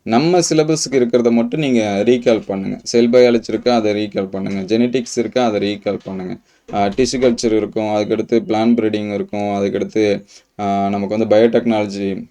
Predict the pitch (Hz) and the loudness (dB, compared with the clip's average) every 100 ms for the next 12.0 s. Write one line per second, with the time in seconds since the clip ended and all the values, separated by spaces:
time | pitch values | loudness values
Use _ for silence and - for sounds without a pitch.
0 | - 107 101 110 107 104 110 120 107 101 | -14 -8 -6 -4 -2 0 2 2 4 2
1 | 101 98 95 98 104 - _ _ - 101 | 2 0 -2 -4 -4 -10 _ _ -4 -2
2 | 107 104 113 120 117 113 107 104 117 143 | 0 2 4 4 2 0 0 4 4 4
3 | 147 147 117 117 104 131 151 156 135 123 | 2 2 0 0 2 2 2 0 2 4
4 | 127 123 117 120 120 143 117 - 117 107 | 4 2 2 0 2 0 0 0 2 0
5 | 104 98 110 98 95 104 117 135 131 131 | 0 -4 -6 -8 -6 -4 0 0 0 0
6 | 123 120 113 120 113 _ - 127 120 110 | 0 2 2 2 0 _ -2 0 0 0
7 | 107 110 98 - _ - 110 110 117 113 | 0 0 0 -4 _ -8 -4 -2 0 0
8 | 113 113 117 117 107 127 127 123 120 123 | 0 2 4 2 0 -2 0 2 4 2
9 | 123 120 117 110 110 107 110 107 98 104 | 2 -2 -2 0 0 0 -2 -4 -6 -6
10 | 98 95 98 - 92 101 - - 107 104 | -6 -6 -8 -10 -10 -8 -10 -8 -4 -2
11 | 113 123 117 107 98 - - 104 107 | 2 2 2 0 -4 -8 -10 -6 -6